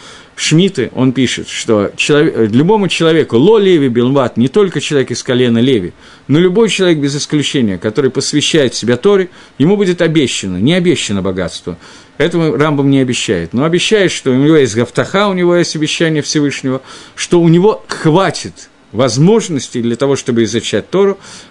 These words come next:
А мы с вами знаем Мишну в трактате «Аво-», а, Перкей Авот, Мигу Ашир, кто является богатым человеком, «Миша Сомех Бехелко», тот, кто радуется своему уделу.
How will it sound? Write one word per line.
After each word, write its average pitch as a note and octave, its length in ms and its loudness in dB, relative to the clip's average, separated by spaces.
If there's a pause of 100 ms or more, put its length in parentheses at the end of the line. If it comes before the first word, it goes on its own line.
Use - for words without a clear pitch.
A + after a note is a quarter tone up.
(160)
А D3+ 120 2
мы A#3+ 180 2
с - 120 -4
вами G3 220 0
знаем C#3+ 540 0
Мишну C3+ 320 0
в - 60 -8
трактате A#2+ 480 -2
«Аво-», C3+ 220 0
а, D3+ 120 -4
Перкей D#3 340 0
Авот, A#3 260 0 (260)
Мигу D3 380 4
Ашир, G3+ 380 -2
кто - 220 0
является C3 420 2
богатым A#2 380 -2
человеком, G#3 500 0 (280)
«Миша G3 340 2
Сомех F3 520 2
Бехелко», C#3+ 520 -2 (280)
тот, G3+ 200 0
кто E3+ 220 0
радуется F#3 520 0
своему C#3+ 500 0
уделу. A2+ 520 0